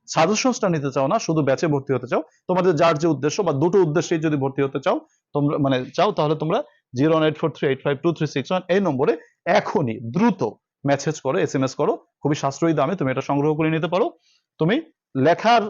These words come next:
ক্ষেত্রে একটু লিখবে ডিগ্রি, ডিগ্রি ব্যাচ হলে ব্যাচ লাগবা, বই হলে বই লাগবা। ঠিক আছে, ডিগ্রি লেখো, কারণ অনার্সেরও তো ছাত্রছাত্রী আছে, তাদের এসএমএসটা চেক করার সময় তোমাকে জিজ্ঞেস করতে হয় তুমি অনার্স না ডিগ্রি।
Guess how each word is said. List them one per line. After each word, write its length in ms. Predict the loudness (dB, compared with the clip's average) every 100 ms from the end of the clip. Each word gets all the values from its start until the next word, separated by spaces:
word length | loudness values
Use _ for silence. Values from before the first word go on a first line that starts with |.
| -4
ক্ষেত্রে 300 | -4 -2 -2
একটু 160 | 0
লিখবে 240 | -2 0 0
ডিগ্রি, 400 | 0 -2 -4 -8 _ _ _ -6
ডিগ্রি 240 | -2 2 2
ব্যাচ 280 | 2 2
হলে 120 | 2 2
ব্যাচ 260 | 2 0
লাগবা, 260 | -2 -2 0
বই 200 | 2 2
হলে 120 | 2
বই 200 | 2 0
লাগবা। 300 | -2 -4 -8 -12 _ _ _ -6
ঠিক 100 | -2
আছে, 200 | -2 -4 -14 _ _ -2
ডিগ্রি 240 | 2 2 2
লেখো, 280 | 0 -2 -6
কারণ 200 | -2 0
অনার্সেরও 420 | 2 2 0 -2
তো 60 |
ছাত্রছাত্রী 500 | -4 -6 -4 -6 -2
আছে, 240 | -2 -2 -8 _ _ _ -2
তাদের 320 | 0 2 0
এসএমএসটা 360 | -2 -2 -4
চেক 180 | -4 -4
করার 180 | -2 -2
সময় 220 | -2 -2
তোমাকে 240 | -2 -2 -2
জিজ্ঞেস 280 | -2 -4
করতে 200 | -6 -4
হয় 80 | -2
তুমি 120 | 0
অনার্স 260 | 0 0 -2
না 60 | -4
ডিগ্রি। 300 | -4 -6 -12